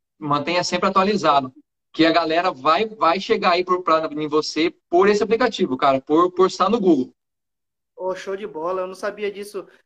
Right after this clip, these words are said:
Speaker 2: desse aplicativo, não.
Speaker 1: Faz isso, faz isso, porque eu falo, eu, deu certo pra mim, tá? E dá muito certo até hoje.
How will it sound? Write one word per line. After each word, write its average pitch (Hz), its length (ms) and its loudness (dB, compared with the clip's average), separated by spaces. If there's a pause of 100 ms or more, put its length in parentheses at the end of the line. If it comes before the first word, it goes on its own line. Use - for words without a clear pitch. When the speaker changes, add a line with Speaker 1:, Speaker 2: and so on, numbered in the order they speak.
Speaker 2:
desse 180 180 -10
aplicativo, 190 560 -8
não. 156 260 -12 (1000)
Speaker 1:
Faz 135 280 2
isso, 147 320 2
faz 139 300 0
isso, 143 260 2
porque 160 260 2
eu 151 100 4
falo, 156 320 0
eu, 160 240 -4
deu 180 380 4
certo 262 300 -2
pra 269 140 -6
mim, 220 200 -6
tá? 151 260 0
E 151 120 -16
dá 175 220 2
muito 208 200 0
certo 190 200 -6
até 214 180 2
hoje. 185 340 0